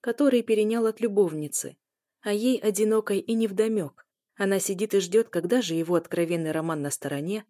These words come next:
создаст трещину в его браке. Выходит, любовница сама и не понимает, что она часть силы той, что без числа творит добро, всему желая зла.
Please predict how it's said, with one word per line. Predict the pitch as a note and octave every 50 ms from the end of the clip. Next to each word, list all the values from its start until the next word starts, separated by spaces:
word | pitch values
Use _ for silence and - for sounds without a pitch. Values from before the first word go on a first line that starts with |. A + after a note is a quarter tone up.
| _ _ _
создаст | - - D#3+ D3+ D3+ C#3 - E3+ F3+ F3 - _ _
трещину | - F#3 G3+ G#3+ - - D#3 D#3 D3+
в | C#3+
его | D#3 D#3+ D#3 E3 D#3+
браке. | D3+ E3 E3 D3 C3+ - - - - _ _ _ _ _ _ _ _ _ _ _ _ _ _ _ -
Выходит, | F#3 F3 F3+ - - C4 A#3 B3 A#3+ - - _ _ _ _ -
любовница | G#3+ A3 F#3+ E3+ G#3 A3+ A#3+ A#3+ A3+ A3+ - A3
сама | G#3 - - G3+ F3+ F3+ G3 G#3+
и | - - G#3
не | G3+ G3 G3
понимает, | - F#3 F#3 F#3 F#3 F#3 G#3 A#3+ B3 G#3+ F3 - -
что | - - - D#3+ D#3
она | D#3 D#3+ E3 F#3+ G3+ G#3 G3+ _ _ _ _ _ _ _ _ _ _ -
часть | - A3 G#3+ G#3 - - - -
силы | - - - B3+ A#3+ G3+ F3+ F3 F3
той, | F3 A3+ B3 B3+ A#3
что | - - - B3
без | G#3+ G#3 A#3 - -
числа | - - A#3+ - - - G3 E3 D3 C3+ - -
творит | - E3 F3 F3 F3 E3+ C#3+
добро, | - D#3+ D#3 D3 E3+ F3 G3 G#3+ G#3 - _ _ _
всему | - - - F3 E3 E3 E3+ F#3+ G3
желая | F3 D#3 D#3 D#3+ D#3+ D#3+ D#3+ D#3+ D#3
зла. | D3 - D3+ D3+ C#3+ C3+ B2+ -